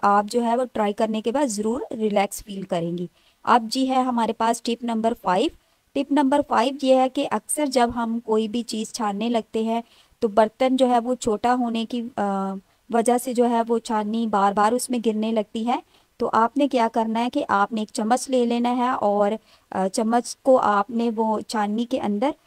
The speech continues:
जहाँ पे एक होल होता है, आपने उसके अंदर डाल देना। तो आपके जो छाननी है वो बर्तन में बिल्कुल भी नहीं गिरेगी। और इसके बाद जो है जी tip number six। टिप नंबर सिक्स भी आपके लिए काफ़ी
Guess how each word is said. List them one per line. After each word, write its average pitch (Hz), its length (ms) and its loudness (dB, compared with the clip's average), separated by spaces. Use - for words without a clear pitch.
जहाँ 220 380 -2
पे 233 100 2
एक 214 200 0
होल 240 380 2
होता 240 240 4
है, 226 60 4
आपने 214 200 -2
उसके 214 220 -4
अंदर 226 200 2
डाल 240 260 4
देना। 233 240 0
तो 262 100 0
आपके 208 420 -2
जो 196 160 -2
छाननी 202 380 -4
है 240 60 -2
वो 254 120 -2
बर्तन 190 340 -2
में 226 140 -2
बिल्कुल 196 300 -4
भी 190 120 -6
नहीं 180 260 -4
गिरेगी। 156 420 -8
और 202 320 2
इसके 240 260 -2
बाद 220 240 4
जो 254 100 2
है 233 160 0
जी 269 120 -2
tip 240 240 -4
number 208 240 -2
six। 220 500 -8
टिप 285 180 0
नंबर 294 260 4
सिक्स - 420 -6
भी 330 100 2
आपके 233 360 0
लिए 220 140 -4
काफ़ी 311 760 0